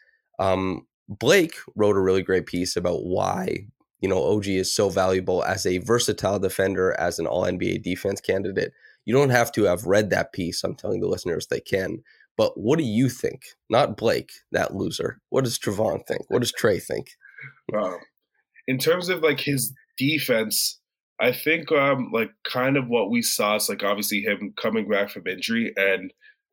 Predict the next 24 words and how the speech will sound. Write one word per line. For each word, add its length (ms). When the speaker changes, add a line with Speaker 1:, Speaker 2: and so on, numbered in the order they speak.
Speaker 2:
you 240
saw 380
that 140
he 100
wasn't 440
really 240
utilizing 760
his 200
hand. 600
And 400
the 100
big 300
part 240
of 260
O 200
G 240
is 160
that 220
he's 260
able 220
to 120
use 380
his 160
strength 420